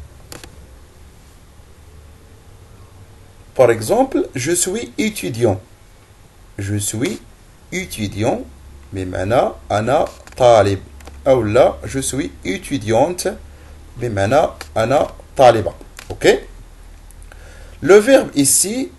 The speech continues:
c'est le verbe être. Suis. هو الذي بالأخضر. Je suis, suis. C'est le verbe être conjugué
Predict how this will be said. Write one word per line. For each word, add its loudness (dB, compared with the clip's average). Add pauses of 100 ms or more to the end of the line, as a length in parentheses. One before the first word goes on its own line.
c'est -2
le 0
verbe 2
être. 0 (180)
Suis. -2 (600)
هو -2
الذي -4
بالأخضر. 0 (600)
Je -8
suis, -6 (160)
suis. -6 (400)
C'est 0
le 4
verbe -2
être 2
conjugué -6